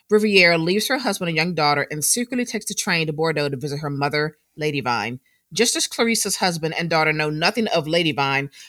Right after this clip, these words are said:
Clarissa herself has hidden nearly every aspect of her adult life from this woman who she dreads and despises, but also pities."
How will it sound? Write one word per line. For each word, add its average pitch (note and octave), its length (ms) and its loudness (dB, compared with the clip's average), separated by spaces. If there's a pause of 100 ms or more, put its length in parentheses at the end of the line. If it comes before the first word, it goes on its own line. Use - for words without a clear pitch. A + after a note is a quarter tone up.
Clarissa G3+ 340 0
herself G#3+ 440 0
has G#3+ 180 -2
hidden E3+ 240 0
nearly D#3 320 0
every C#4+ 240 2
aspect G3+ 380 2
of F3 100 -4
her E3 140 0
adult E3 320 0
life D#3 300 2 (280)
from G3 180 -4
this A#3 200 0
woman D#3+ 380 0 (200)
who G#3 120 -2
she E3+ 200 2
dreads F#3 400 2
and F3+ 100 -4
despises, D3 600 0
but C#3 160 -8
also E3 320 0
pities." A#2+ 640 -2